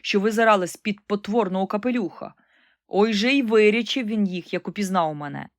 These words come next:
коли ж пропливав мимо, то мало не звернув в'язи і не продавив носом скло на бічному вікні. Пика його тоді була схожа на поросяче рило. Потім авто смикнулося і з ревом урізалося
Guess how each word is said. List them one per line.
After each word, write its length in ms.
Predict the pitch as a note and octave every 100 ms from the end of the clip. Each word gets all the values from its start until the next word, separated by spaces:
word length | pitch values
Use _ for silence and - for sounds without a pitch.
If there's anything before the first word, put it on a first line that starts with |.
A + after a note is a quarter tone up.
| -
коли 220 | F3+ G3+
ж 80 | -
пропливав 500 | F#3+ F#3 F#3 F#3 F3
мимо, 300 | G3+ A3+ F#3+
то 120 | F#3
мало 220 | F#3 F#3+
не 100 | F#3
звернув 380 | F3+ F#3 F#3 F3+
в'язи 520 | F3 A3+ A#3 D#3 D3 - - -
і 80 | G#3+
не 100 | A3
продавив 460 | G#3+ G3+ F#3+ F#3+ F3+
носом 320 | G3+ - F3+
скло 320 | - B3 C4+
на 100 | G#3+
бічному 540 | E3 E3 - G3 G3+
вікні. 520 | F#3 G3 - C#3+ C3+ - _ - - _
Пика 280 | E4 D4+ D4
його 220 | C#4 C#4
тоді 220 | C4+ B3+
була 220 | B3 B3+
схожа 360 | A#3+ - C#4+ B3
на 100 | G#3
поросяче 540 | A3 A3 B3 - B3+
рило. 360 | A3+ D3+ B2+ - _ _ _ _
Потім 300 | - G#3 G#3
авто 240 | F#3 - G3+
смикнулося 840 | - F#3 - A3 F#4 - - - - _
і 100 | E3+
з 80 | D3+
ревом 360 | F3+ C#4 C#4
урізалося 680 | C4 C4+ A#3+ B3+ B3 - A3+